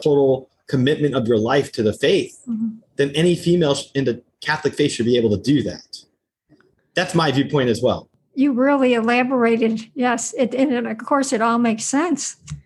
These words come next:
Speaker 2: What confines me is, especially today in, in two thousand twenty-one, why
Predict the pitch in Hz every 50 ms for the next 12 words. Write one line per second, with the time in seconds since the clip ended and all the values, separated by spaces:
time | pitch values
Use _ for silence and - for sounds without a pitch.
0 | _ _ _ _ - _ - 339 339 359 359 370 359 302 285 339 320 320 339 339
1 | 285 269 294 320 381 427 415 311 277 247 226 - - _ _ _ _ _ _ _
2 | _ _ _ _ _ _ _ _ _ _ - - 277 - - 370 370 370 - 381
3 | 320 262 - 285 269 285 330 359 349 311 269 240 233 233 - - 247 233 - 330
4 | 302 - - 285 285 285 269 269 254 247 - - 269 277 277 269 262 254 262 285
5 | 339 349 339 302 - - _ _ _ _ _ _ _ _ _ _ _ - - 254
6 | 262 277 277 277 285 311 311 - -